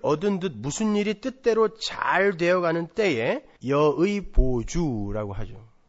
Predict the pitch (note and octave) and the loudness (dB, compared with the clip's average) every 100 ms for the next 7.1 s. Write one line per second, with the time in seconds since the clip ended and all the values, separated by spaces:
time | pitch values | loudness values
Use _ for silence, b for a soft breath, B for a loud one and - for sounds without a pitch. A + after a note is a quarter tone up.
0 | _ G#3+ A#3 D3+ B2+ E3+ A#3 A#3+ A#3+ C#3 | _ 0 2 2 4 2 2 4 2 2
1 | A#2+ E3+ A3 G#3 A#3 D#3 E3 - C#3 G#3+ | 2 2 0 0 2 2 0 -6 -4 -2
2 | A#3+ C4 B3 C4 G3 A#2+ G#3 C#3+ F#2+ - | -2 -2 -2 0 -2 0 2 2 -2 -10
3 | - E3 G3+ C#4 D4+ D4+ C#4+ C#4 B3+ G3+ | -4 -4 -2 2 0 0 -4 -2 -4 -4
4 | A3+ G#3+ E3 A2 G#3+ - - - - F3 | -6 -6 -8 -8 -14 -20 -18 -8 -4 0
5 | A#3 D4+ D4+ C#4+ - - C4+ B3 D3+ D#3+ | 2 2 2 -10 -6 2 4 4 0 0
6 | G3 F#3+ F#3+ F#3+ F#3 F#3 E3+ E3 B3 D#4 | 2 2 0 0 0 0 0 0 0 -2